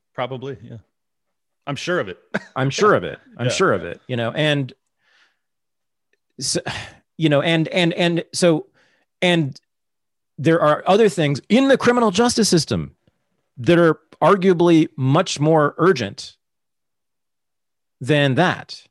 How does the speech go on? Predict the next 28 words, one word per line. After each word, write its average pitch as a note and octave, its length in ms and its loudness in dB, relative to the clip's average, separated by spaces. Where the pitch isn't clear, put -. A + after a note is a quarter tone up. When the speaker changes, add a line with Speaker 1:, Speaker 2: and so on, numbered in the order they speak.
Speaker 1:
I'd A#2 100 -20
say B2 100 -10
the G#2+ 80 -10
war A2+ 160 -8
on G2 100 -10
drugs G#2 300 -10
is F2+ 100 -18
way G#2 140 -10
more E2+ 240 -14
urgent, E2 220 -20
personally. G#2+ 380 -14
Speaker 2:
Well, F3+ 120 2
just F#3 220 0
that F3 160 0
we D#3+ 120 4
have D3 140 2
two E3+ 300 2
point D#3+ 320 -2
three D3 180 0
million C3+ 640 0
people C3+ 280 -2
in G2+ 100 -4
cages. C#3 680 -4
Speaker 1:
Yes. A#2 280 -10
Speaker 2:
Right? A2+ 300 -2
And A#2+ 440 -2
probably C3 400 0
half, C3+ 640 -4